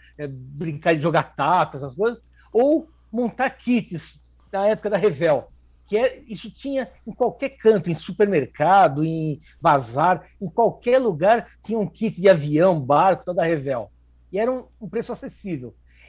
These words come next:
E como meu pai sempre gostou, eu sempre ganhei muito.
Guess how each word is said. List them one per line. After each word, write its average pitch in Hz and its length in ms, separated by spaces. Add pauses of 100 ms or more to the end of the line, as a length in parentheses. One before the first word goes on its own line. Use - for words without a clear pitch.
E 190 80
como 277 200
meu 254 160
pai 151 420 (120)
sempre 214 300
gostou, 160 560 (200)
eu 196 80
sempre 254 260
ganhei 220 300
muito. 208 380